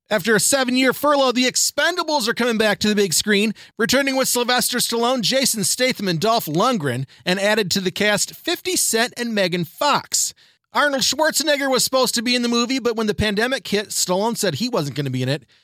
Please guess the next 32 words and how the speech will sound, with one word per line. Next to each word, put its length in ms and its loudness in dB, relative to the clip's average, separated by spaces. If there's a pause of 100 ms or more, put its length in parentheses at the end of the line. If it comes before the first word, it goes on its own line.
(140)
and 100 -6
Arnie 240 0
goes, 240 0
"Well, 160 -2
I'm 80 0
not 140 -2
gonna 160 -2
be 100 0
in 60 2
it 80 0
if 100 -2
he's 200 -2
not 160 -4
gonna 120 -6
be 120 -4
in 40 -6
it, 140 -8
so 240 0
maybe 280 -2
that'll 220 0
still 260 -2
happen." 360 -2 (180)
Production 420 0
begins 440 0
in 100 0
the 80 0
fall. 760 -4 (220)
And 160 -2
finally, 380 0
a 60 -2
little 220 0
comedy. 560 0